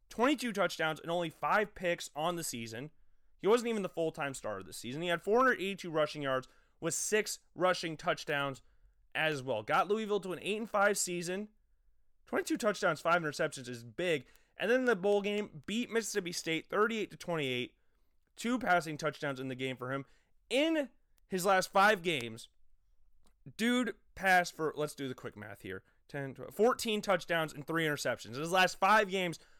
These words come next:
of the season, throwing nine touchdowns and only one interception against Syracuse and N C State. Losing to Kentucky, but Kentucky at this point in the season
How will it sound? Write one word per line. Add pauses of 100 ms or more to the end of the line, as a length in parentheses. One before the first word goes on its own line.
(280)
of
the
season, (1000)
throwing
nine
touchdowns (220)
and
only
one
interception
against
Syracuse (100)
and (100)
N
C
State. (320)
Losing
to
Kentucky,
but
Kentucky
at
this
point
in
the
season